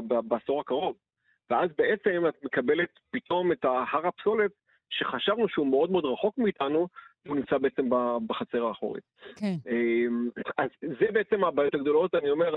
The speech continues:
Speaker 1: אתגר השטח. מצד שני, שוב, בניגוד למקומות כמו ארצות הברית, שבו ההשקעה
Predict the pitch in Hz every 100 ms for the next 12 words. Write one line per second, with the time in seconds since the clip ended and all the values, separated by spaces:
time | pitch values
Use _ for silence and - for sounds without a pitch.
0 | - 123 127 143 135 - 139 - - -
1 | - - 185 - 349 370 359 - - -
2 | 277 214 139 _ _ _ _ _ 147 147
3 | 147 233 233 190 165 180 - 175 160 -
4 | 156 143 165 147 - _ - - _ -
5 | - 113 175 170 151 - - 143 135 175